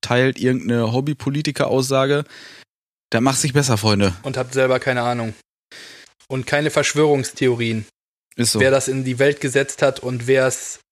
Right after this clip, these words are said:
Speaker 2: ausgelassen hat und ausgebreitet und hinterher sagt dir, wenn sich keiner drum schert, war klar, dass das runtergespielt wird und wenn sich jemand drum schert, äh, äh, und dann sagt, ihr seid verrückt,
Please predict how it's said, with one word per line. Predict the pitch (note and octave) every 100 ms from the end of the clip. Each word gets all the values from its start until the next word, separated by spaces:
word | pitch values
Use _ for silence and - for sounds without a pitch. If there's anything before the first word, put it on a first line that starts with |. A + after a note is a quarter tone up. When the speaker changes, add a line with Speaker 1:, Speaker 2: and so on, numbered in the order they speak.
| _
Speaker 2:
ausgelassen | - C#3 - C#3+ C3 C3 A2+ C3 B2 C3+
hat | B2+ C3+
und | - A2
ausgebreitet | A#2 C#3 - B2+ B2 B2+ C3 C#3 B2+ - - - -
und | - A2+
hinterher | C#3+ C3+ C#3 B2+
sagt | C#3 C3+
dir, | - C3+ C3+ A#2+
wenn | B2+ B2
sich | A#2+ A#2+
keiner | - C#3 C3+
drum | B2 B2
schert, | - C#3 C#3 - - - -
war | A#2+
klar, | A#2 D3+ D3+
dass | D#3 -
das | D3+ C#3+
runtergespielt | D3+ D#3 D3 - D3 D3 C#3+
wird | D3+ D3
und | C3 B2
wenn | C3+
sich | C3+
jemand | C#3 C3+ C3
drum | B2+ C3
schert, | B2 C#3 C#3 - - - - - - - -
äh, | B2+ B2 B2+ B2+ B2+ B2+ B2
äh, | - -
und | B2+ B2
dann | B2
sagt, | B2 B2+ -
ihr | A#2+
seid | A#2+ A#2
verrückt, | B2 B2 D3 -